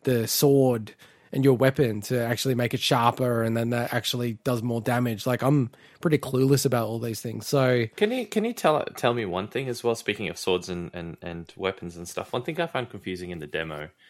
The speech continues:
Speaker 2: um, and in World as well, is are they, like, different cla-, like, the weapon types are so different
Speaker 1: Yes.
Speaker 2: in how they play that I was confused, to be honest.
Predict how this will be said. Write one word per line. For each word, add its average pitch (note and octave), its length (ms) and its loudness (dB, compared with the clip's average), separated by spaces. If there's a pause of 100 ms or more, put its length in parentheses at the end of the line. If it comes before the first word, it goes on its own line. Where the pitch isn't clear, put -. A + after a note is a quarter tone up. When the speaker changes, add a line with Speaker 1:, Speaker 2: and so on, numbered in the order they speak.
(540)
Speaker 2:
um, F2+ 340 -2
and G2 140 -4
in F#2 160 -4
World F#2 280 0
as E2 140 -14
well, E2+ 460 -4
is F#2 560 -2 (840)
are C3+ 80 2
they, G#3 120 2
like, C#4+ 260 -8
different F3+ 300 -6
cla-, - 300 -2 (180)
like, C3+ 240 -4
the D#3+ 80 4
weapon F3+ 320 0
types D#3 260 -4
are A#2+ 40 -6
so B2+ 320 0 (120)
different A#2 420 -2
Speaker 1:
Yes. C3 240 2
Speaker 2:
in F#2+ 100 -6
how F#2 160 0
they F2+ 120 0
play A2+ 300 0
that G2 140 0
I A2+ 80 4
was C#3+ 180 -4
confused, A#2 480 -10
to E2 80 -16
be F2 100 -10
honest. - 460 -10